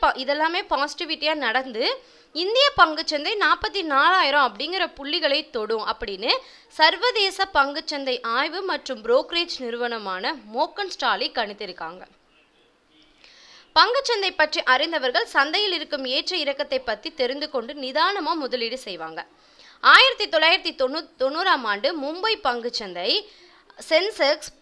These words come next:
ஆயிரம் புள்ளிகளை தொட்டுச்சு. ரெண்டாயிரம் ஆண்டு சென்செக்ஸ் ஆறாயிரம் புள்ளிகளை கடந்துச்சு. ரெண்டாயிரத்தி ஆறாம் ஆண்டு பத்தாயிரம் புள்ளிகளை கடந்துச்சு. ரெண்டாயிரத்தி ஏழாம் ஆண்டு சென்செக்ஸ் பதினைந்தாயிரம் புள்ளிகளை கடந்து சாதனை படைத்துச்சு.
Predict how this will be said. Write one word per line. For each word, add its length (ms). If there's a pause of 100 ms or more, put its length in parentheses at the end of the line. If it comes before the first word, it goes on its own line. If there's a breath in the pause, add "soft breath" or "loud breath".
(120)
ஆயிரம் 640
புள்ளிகளை 520
தொட்டுச்சு. 460 (480 soft breath)
ரெண்டாயிரம் 580
ஆண்டு 360
சென்செக்ஸ் 440
ஆறாயிரம் 600
புள்ளிகளை 480
கடந்துச்சு. 540 (400 soft breath)
ரெண்டாயிரத்தி 600
ஆறாம் 480
ஆண்டு 240
பத்தாயிரம் 600
புள்ளிகளை 560 (320)
கடந்துச்சு. 520 (320 loud breath)
ரெண்டாயிரத்தி 440
ஏழாம் 480
ஆண்டு 400
சென்செக்ஸ் 540
பதினைந்தாயிரம் 720
புள்ளிகளை 440
கடந்து 360
சாதனை 560
படைத்துச்சு. 440